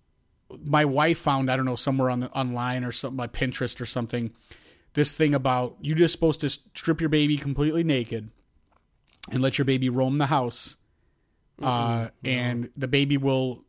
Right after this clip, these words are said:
Speaker 1: eventually, the first day the baby's completely naked. The second day the baby gets to wear underwear, like,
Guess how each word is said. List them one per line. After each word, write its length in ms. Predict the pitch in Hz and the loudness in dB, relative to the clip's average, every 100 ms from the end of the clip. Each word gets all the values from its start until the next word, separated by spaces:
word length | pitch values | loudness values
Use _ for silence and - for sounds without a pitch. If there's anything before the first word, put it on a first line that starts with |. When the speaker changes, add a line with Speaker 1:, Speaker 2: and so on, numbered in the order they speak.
| _ _ _ _ 156 | _ _ _ _ -12
Speaker 1:
eventually, 520 | 147 139 139 185 151 | -4 0 0 -2 -2
the 80 | 147 | 0
first 300 | 165 165 - | 2 2 2
day 240 | 160 151 | 2 0
the 260 | 143 151 139 | -4 -10 -4
baby's 340 | 139 139 131 | -2 -2 -4
completely 400 | 131 120 131 123 | -4 -4 -6 -6
naked. 420 | 113 110 - - - - _ - | -10 -12 -14 -20 -20 -20 _ -10
The 80 | |
second 260 | - 156 156 | 0 2 2
day 80 | 147 | 0
the 100 | 139 | 0
baby 240 | 131 127 | -2 -4
gets 180 | 127 127 | -4 -6
to 80 | - | -6
wear 360 | 123 123 120 120 - | -4 -2 -4 -6 -4
underwear, 540 | 135 120 110 113 - - | -4 -4 -8 -16 -18 -12
like, 140 | 127 | -12